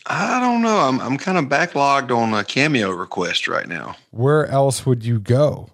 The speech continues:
Speaker 1: There's some options I've got. I, I don't wanna, you know, play my hand out in public right now. I've had some folks hit me up for, you know, cameos.
Speaker 2: Well, I just recorded, yesterday I recorded an episode of Beneath the Char.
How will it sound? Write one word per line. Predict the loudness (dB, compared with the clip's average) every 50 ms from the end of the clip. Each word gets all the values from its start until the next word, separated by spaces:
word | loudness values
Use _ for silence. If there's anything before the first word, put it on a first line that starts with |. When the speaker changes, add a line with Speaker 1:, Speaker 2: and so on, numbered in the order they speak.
| _ _ -4
Speaker 1:
There's | -2 -2 0 0 0
some | 0 0 2
options | 2 2 2 0 0 0 2 2 4
I've | 4 2 4 4
got. | 4 4 4 4 2 0
I, | 0 0 0 0
I | 2
don't | 2 0 0
wanna, | 0 0 -2 -4 -6 -6
you | -6
know, | -6
play | -4 -2 0 0 2 2
my | 2 2 2
hand | 2 0 0 0 0
out | 0 0
in | -2 -4
public | -4 -4 -4 -4 -6 -8 -6
right | -4 -4 -4 -4
now. | -6 -8 -8 -8 -10 -12 _ _ _ -4 -2
I've | 0 0 0
had | -2 -4 -4
some | -4 -4 -2
folks | 0 0 0 0 0
hit | 0 0 0
me | 0 0
up | 0 0 0
for, | -4 -6 -6 -6 -6 -8
you | -6 -4
know, | -4 -4 -4 -8 _
cameos. | -4 0 0 2 2 2 2 2 2 2 0 -2 -6 -8 -10 _ _ -2
Speaker 2:
Well, | -2 0
I | 0 0 0 0
just | 2 0 0 0 0
recorded, | -2 -2 0 0 0 2 2 2 2 0 0 0
yesterday | 0 0 0 0 0 0 0 2 2 4 4 4
I | 4
recorded | 4 2 0 0 0 0 2 2 2 2 2 0 0
an | -2 -2 0 0
episode | 0 0 2 2 0 2 2 0 2 2
of | 0 -2 -2 -2
Beneath | -2 -2 0 0 -2 -2 -2 _ -10
the | -12
Char. | -10 -6 -2 0 2 2 2 2 0 -2 -2 -4 -6